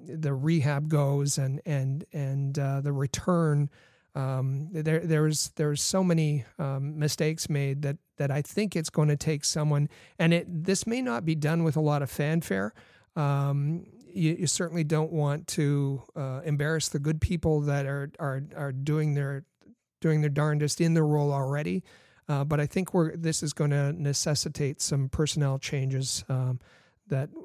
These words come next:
that we might see. And, and we know with <laughs> Canadiens, personnel changes that sometimes they kinda happen in the dark. Um, I was really amused, uh, this past week when I went to, uh,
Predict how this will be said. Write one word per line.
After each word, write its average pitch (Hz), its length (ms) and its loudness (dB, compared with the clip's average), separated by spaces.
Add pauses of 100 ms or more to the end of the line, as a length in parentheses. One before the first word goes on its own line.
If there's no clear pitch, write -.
(120)
that 147 180 0
we 147 80 2
might 151 240 4
see. 165 220 4
And, 170 160 6 (300)
and 170 240 6
we 170 120 8
know 185 240 6
with 226 280 0
<laughs> - 20 -14
Canadiens, 156 580 4
personnel 160 520 2
changes 147 580 4 (380)
that 151 180 0
sometimes 170 640 4
they 143 120 2
kinda 143 280 2
happen 147 400 2
in 147 100 4
the 139 100 0
dark. 139 440 -4 (140)
Um, 139 420 2
I 165 140 4
was 165 260 6
really 185 400 6
amused, 147 680 4
uh, 135 260 2
this 143 220 -2
past 143 360 0
week 147 220 -2
when 139 160 2
I 135 40 2
went 135 260 -2
to, 135 280 2 (500)
uh, 131 440 0